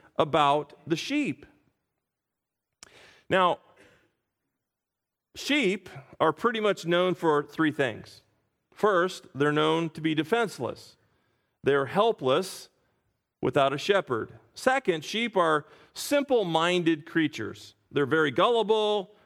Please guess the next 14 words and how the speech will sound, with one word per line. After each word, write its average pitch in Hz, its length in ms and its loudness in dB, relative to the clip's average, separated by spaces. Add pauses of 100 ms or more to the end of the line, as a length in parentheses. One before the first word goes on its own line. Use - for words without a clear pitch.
(120)
They're 139 140 2
notorious 202 920 0
for - 200 0
following 143 640 0
a 123 100 -2
leader. 110 540 -2 (400)
And 175 120 0
then 190 160 0
third, 185 540 0 (260)
sheep 240 420 -2
are 175 120 4
prone 208 360 0
to 180 80 4
wander. 175 640 0